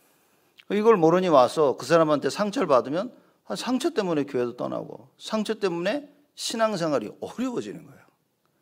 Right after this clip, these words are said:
아, 우리가 누구를 만나느냐가 굉장히 중요합니다. 교회 신앙생활을 바로 하고 정말 오직 예수, 하나님의 뜻대로 하는 사람을 만나면 나도 그렇게 되어지는 거예요.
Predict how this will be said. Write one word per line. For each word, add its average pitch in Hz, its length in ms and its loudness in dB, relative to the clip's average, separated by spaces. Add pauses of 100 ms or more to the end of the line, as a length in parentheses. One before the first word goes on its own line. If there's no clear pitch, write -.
(800)
아, - 60 -8
우리가 160 240 2
누구를 156 400 2
만나느냐가 156 640 2
굉장히 240 420 -6
중요합니다. 78 640 -16 (540)
교회 147 260 8
신앙생활을 156 640 4
바로 127 240 4
하고 139 460 0
정말 139 340 -4 (180)
오직 160 280 -4
예수, 151 320 -2
하나님의 160 440 2
뜻대로 185 400 0
하는 160 180 2
사람을 143 260 2
만나면 117 600 0 (440)
나도 95 360 -8
그렇게 - 380 -12
되어지는 - 320 -18
거예요. - 100 -20